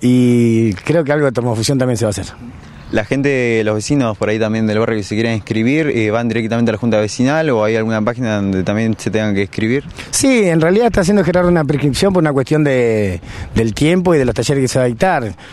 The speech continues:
Speaker 1: Algo de veinte cupos van a haber, ya hay diez chicos de la cooperativa y bueno, todavía no largamos la cre-, prescripción, pero bueno,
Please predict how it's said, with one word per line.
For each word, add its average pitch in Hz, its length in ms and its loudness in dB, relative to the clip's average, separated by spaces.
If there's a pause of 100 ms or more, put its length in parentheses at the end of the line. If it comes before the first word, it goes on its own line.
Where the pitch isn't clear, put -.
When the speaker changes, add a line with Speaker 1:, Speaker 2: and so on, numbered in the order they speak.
(260)
Speaker 1:
Algo 131 320 2
de 123 80 4
veinte 131 300 0
cupos 139 320 0
van 135 120 0
a 135 60 0
haber, 175 220 2
ya 147 160 0
hay 135 80 2
diez 135 160 0
chicos 131 160 0
de 131 60 2
la 127 80 0
cooperativa 123 600 2
y 139 40 2
bueno, 104 260 -2
todavía 123 320 0
no 175 100 2
largamos 160 320 0
la 151 60 -2
cre-, 143 320 0 (240)
prescripción, 147 640 -2
pero 123 240 0
bueno, 123 180 0